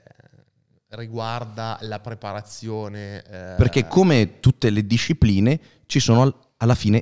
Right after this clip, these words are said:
Speaker 2: delle gare, giusto? Che sono i CrossFit Games.
Speaker 1: Sì,
Speaker 2: S-, n-,
Speaker 1: CrossFit Games.
Speaker 2: perdonami
Speaker 1: Sì.
Speaker 2: se dico qualche
Speaker 1: Sì, sì,
Speaker 2: castroneria.
Speaker 1: CrossFit Games, CrossFit Games.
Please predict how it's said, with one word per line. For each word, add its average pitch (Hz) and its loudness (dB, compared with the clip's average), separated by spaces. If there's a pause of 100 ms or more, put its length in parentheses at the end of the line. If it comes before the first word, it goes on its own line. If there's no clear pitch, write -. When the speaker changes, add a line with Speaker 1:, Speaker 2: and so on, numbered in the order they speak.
Speaker 2:
delle 113 4
gare, 82 -4
giusto? 110 2
Che 135 2
sono 127 2
i 107 -2
CrossFit 101 -4
Games. 90 0
Speaker 1:
Sì, - -6
Speaker 2:
S-, 98 -6
n-, 117 6
Speaker 1:
CrossFit - -6
Games. - -20
Speaker 2:
perdonami 117 6
Speaker 1:
Sì. 113 2
Speaker 2:
se 117 4
dico 113 4
qualche 104 4
Speaker 1:
Sì, 107 2
sì, 98 0
Speaker 2:
castroneria. 101 2
Speaker 1:
CrossFit 101 -6
Games, - -18
CrossFit - -20
Games. - -20